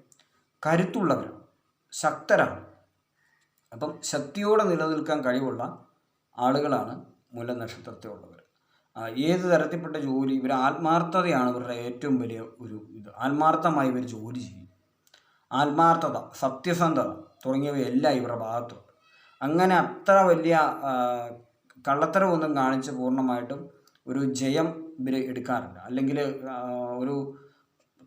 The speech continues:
തെറ്റായ രീതിയിലൊന്നും ഇവർ സഞ്ചരിക്കാറില്ല. ഇവർ ചെയ്യുന്ന കാര്യങ്ങളെല്ലാം ഒരു ഓക്കെ ആയ രീതിയിൽ. ഇവരുടെ മുൻകോപമാണ് ഇവരുടെ ഒരു മെയിനായ ഒരു പ്രശ്നം. ചില സമയങ്ങളിൽ ഒന്നും നോക്കാതെ പ്രതികരിച്ചെന്ന് വരും. അത് ചിലപ്പോൾ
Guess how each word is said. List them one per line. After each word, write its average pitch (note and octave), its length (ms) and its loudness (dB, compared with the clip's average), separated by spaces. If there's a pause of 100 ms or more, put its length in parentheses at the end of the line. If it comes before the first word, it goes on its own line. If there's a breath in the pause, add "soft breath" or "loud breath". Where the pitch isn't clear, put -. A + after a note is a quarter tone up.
തെറ്റായ F#3+ 480 6
രീതിയിലൊന്നും D3 560 2
ഇവർ C3 280 -2 (140)
സഞ്ചരിക്കാറില്ല. B2 680 -4
ഇവർ D3 300 -6
ചെയ്യുന്ന F3+ 380 0
കാര്യങ്ങളെല്ലാം D3+ 800 0 (460)
ഒരു D3+ 460 -6
ഓക്കെ D3+ 260 4
ആയ C3+ 180 6
രീതിയിൽ. A#2 320 -2 (200)
ഇവരുടെ E3+ 420 0
മുൻകോപമാണ് F3+ 840 4
ഇവരുടെ C3 220 0
ഒരു C3 380 -4
മെയിനായ B2+ 380 0
ഒരു A#2 200 -8
പ്രശ്നം. A#2+ 380 -14
ചില C3 180 -4
സമയങ്ങളിൽ C3+ 720 -2 (420 loud breath)
ഒന്നും D#3+ 260 0
നോക്കാതെ C#3+ 380 2
പ്രതികരിച്ചെന്ന് C#3+ 680 0
വരും. A2+ 180 -6
അത് B2+ 80 -4
ചിലപ്പോൾ D#3+ 640 -4